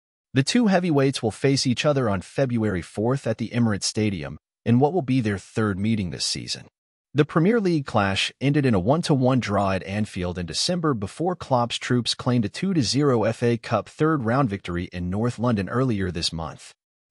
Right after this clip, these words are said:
Alexander Zinchenko and Gabriel Jesus missed the defeat to Liverpool, while Thomas Partey, Jurrien Timber, and Fabio Vieira are long-term injured. What's more,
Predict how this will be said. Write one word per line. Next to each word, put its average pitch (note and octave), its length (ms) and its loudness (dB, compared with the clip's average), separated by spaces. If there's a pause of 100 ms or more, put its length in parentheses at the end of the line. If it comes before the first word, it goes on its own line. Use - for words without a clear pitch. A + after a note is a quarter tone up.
Alexander F#3+ 600 0
Zinchenko B2+ 840 0
and F2 160 -8
Gabriel B2+ 440 0
Jesus A#2+ 540 -2
missed D#3 220 0
the A#2+ 80 -2
defeat G#2+ 380 -2
to G2+ 80 -2
Liverpool, G2+ 580 -2 (300)
while G#2 140 4
Thomas G#2+ 380 -2
Partey, F#2 420 -4 (300)
Jurrien C3+ 420 2
Timber, E3 440 -2
and E2+ 140 -10
Fabio A#2+ 520 2
Vieira F#2 440 0
are E2 100 -6
long-term F#2+ 600 -2
injured. C#3+ 360 -2 (460)
What's A#2+ 220 0
more, C#3+ 260 4